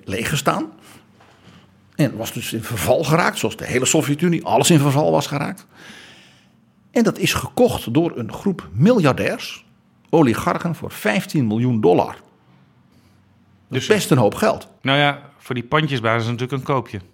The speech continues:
Speaker 1: Dus dat is een cadeau van die oligarchen aan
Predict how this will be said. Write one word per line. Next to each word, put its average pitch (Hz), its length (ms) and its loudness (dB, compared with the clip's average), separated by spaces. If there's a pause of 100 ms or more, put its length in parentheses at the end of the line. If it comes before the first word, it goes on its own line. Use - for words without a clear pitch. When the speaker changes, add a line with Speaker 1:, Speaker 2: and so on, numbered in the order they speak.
(680)
Speaker 1:
Dus 226 140 0
dat 240 140 2
is 160 100 0
een 120 160 -2
cadeau 175 480 2 (260)
van - 260 -2
die 127 160 -2
oligarchen 123 640 -4 (100)
aan 113 380 -2